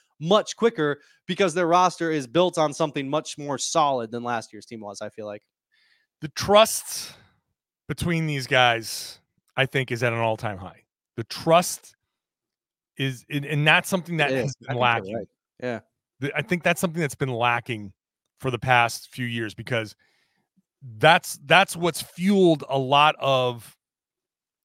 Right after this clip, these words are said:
Speaker 2: Jaylen Brown kind of, like, not, not giving the ball up and, and other guys. Like,
Speaker 1: Mm-hmm.
Speaker 2: now, now they, they are willing to give the ball up.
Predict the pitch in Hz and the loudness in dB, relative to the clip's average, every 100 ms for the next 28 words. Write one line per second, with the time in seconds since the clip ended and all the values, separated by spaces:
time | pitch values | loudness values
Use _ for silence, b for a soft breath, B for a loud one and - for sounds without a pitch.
0 | - 123 147 143 131 139 151 165 190 - | -18 -4 -2 -2 0 4 4 4 0 -10
1 | _ _ _ _ _ - 156 151 127 139 | _ _ _ _ _ -2 0 2 0 0
2 | 135 117 - _ _ _ _ _ _ _ | -2 -4 -16 _ _ _ _ _ _ _
3 | _ _ 127 127 139 151 - _ _ _ | _ _ -8 0 4 2 0 _ _ _
4 | 151 147 175 170 175 170 156 143 156 151 | -2 2 4 2 -2 -2 -2 2 4 4
5 | 185 - _ _ _ _ _ _ _ _ | 2 0 _ _ _ _ _ _ _ _
6 | _ _ - 147 143 139 - 147 147 175 | _ _ -4 0 0 -4 -4 -2 2 2
7 | 233 127 - - - - 131 135 120 165 | 2 -2 -6 -16 -20 -8 -4 -2 -4 -12
8 | _ _ 135 135 151 185 208 208 127 139 | _ _ -2 4 6 6 4 2 -4 0
9 | 151 190 156 165 180 170 127 156 170 165 | 2 2 0 -2 -2 -6 -6 0 2 2
10 | 147 156 190 143 143 - _ _ _ - | 2 -2 -2 -4 -8 -12 _ _ _ -10
11 | 147 123 151 135 143 147 143 156 151 | -8 -4 -6 -4 0 2 4 4 0